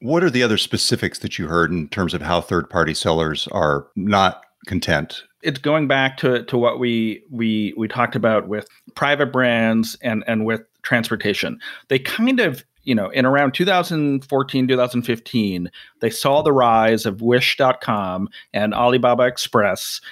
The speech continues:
Speaker 2: and this idea that marketplaces were becoming global and that there were a lot of sellers, particularly in China,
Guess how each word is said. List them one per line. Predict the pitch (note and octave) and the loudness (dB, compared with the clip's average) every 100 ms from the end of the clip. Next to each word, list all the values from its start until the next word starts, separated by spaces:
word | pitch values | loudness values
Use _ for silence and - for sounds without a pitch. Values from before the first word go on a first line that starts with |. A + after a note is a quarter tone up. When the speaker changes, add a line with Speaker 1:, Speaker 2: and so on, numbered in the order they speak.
| - _ | -20 _
Speaker 2:
and | - B2+ B2 | 0 2 2
this | C3 | 2
idea | C3+ C3+ E3 D#3+ D3 C#3 B2+ C3+ | 2 0 2 2 4 2 0 -2
that | B2+ B2 B2 A#2+ - - - | 0 2 2 0 -4 -12 -2
marketplaces | C3+ D3+ D#3+ - D3 C#3+ C3 | 2 2 0 0 0 -2 -2
were | B2+ | -2
becoming | A2+ A#2+ D3 C#3+ | -2 -2 0 0
global | B2+ B2+ B2 A#2+ A#2+ A#2 - | 2 2 4 4 2 0 -2
and | B2 A#2 | 0 0
that | A2+ | 0
there | A#2 | 0
were | A2 | 0
a | G#2+ | 0
lot | B2 C3+ | 2 2
of | |
sellers, | - - C#3 C3 B2+ B2 | 0 0 2 4 2 0
particularly | A#2 C3 B2+ D3 C#3+ | -4 -4 0 0 0
in | C#3+ | -2
China, | - C#3 C3 A#2+ A#2 | -2 2 4 4 2